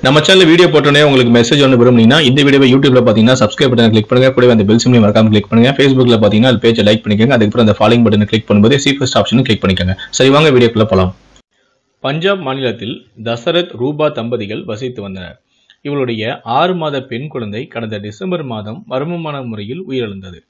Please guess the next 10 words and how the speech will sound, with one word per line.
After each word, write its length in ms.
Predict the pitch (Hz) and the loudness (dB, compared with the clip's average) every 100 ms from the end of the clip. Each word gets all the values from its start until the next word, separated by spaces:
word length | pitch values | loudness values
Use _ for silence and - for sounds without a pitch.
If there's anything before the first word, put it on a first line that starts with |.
| _ _ _ _ | _ _ _ _
தாய்ப்பால் 500 | 104 123 135 127 117 | -8 -6 -6 -8 -8
குடித்தபோது 720 | 117 120 123 107 101 104 165 | -10 -10 -10 -10 -12 -10 -12
மூச்சு 380 | 107 147 165 147 | -10 -12 -12 -14
திணறி 320 | 135 123 120 | -10 -8 -8
விழுந்து 420 | 123 110 127 113 | -8 -8 -10 -10
விட்டதாக 720 | 101 98 107 101 98 107 139 - | -12 -14 -12 -12 -14 -18 -18 -18
எல்லோரையுமே 680 | 107 127 160 135 104 104 - | -12 -8 -8 -8 -12 -14 -18
ரூபா 420 | 110 120 151 120 - | -16 -10 -8 -8 -12
நம்ப 280 | 107 110 | -12 -12
வைத்தார். 420 | 101 92 - - | -12 -14 -20 -20